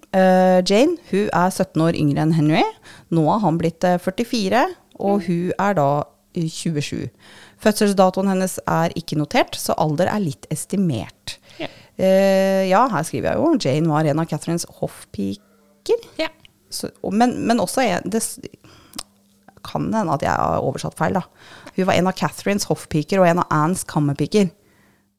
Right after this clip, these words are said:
Speaker 1: Så det, uansett om jeg har oversatt feil her, eh,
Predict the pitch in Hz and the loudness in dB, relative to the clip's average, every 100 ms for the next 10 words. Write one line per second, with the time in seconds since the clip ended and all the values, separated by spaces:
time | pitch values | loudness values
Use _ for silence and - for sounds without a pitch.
0 | _ _ _ _ - - 180 170 165 175 | _ _ _ _ -8 -4 2 4 4 0
1 | - _ _ _ _ _ _ 165 165 170 | -6 _ _ _ _ _ _ 2 4 4
2 | 165 156 165 156 156 151 - 147 143 147 | 0 -2 0 2 4 2 0 -2 0 -2
3 | - 147 151 156 - 156 160 | 0 0 2 0 2 0 2